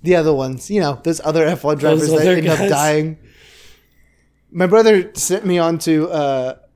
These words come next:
Speaker 1: a rabbit hole of watching old IndyCar wrecks when everybody just died when their cars wrecked.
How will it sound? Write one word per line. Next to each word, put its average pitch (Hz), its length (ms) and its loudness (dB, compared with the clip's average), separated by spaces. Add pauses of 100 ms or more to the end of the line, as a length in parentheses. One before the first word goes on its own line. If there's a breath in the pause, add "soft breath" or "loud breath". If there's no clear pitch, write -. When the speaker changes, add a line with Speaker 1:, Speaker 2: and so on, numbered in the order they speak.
(200)
Speaker 1:
a 165 60 -4
rabbit 156 320 0
hole 147 280 0
of 135 240 -6
watching 135 840 -4 (440)
old 151 300 2
IndyCar 156 560 0
wrecks 190 320 -2
when 135 140 -8
everybody 143 420 -2
just 131 380 -8
died 131 400 -2
when 147 100 -4
their 151 100 -2
cars 156 380 0
wrecked. 185 460 0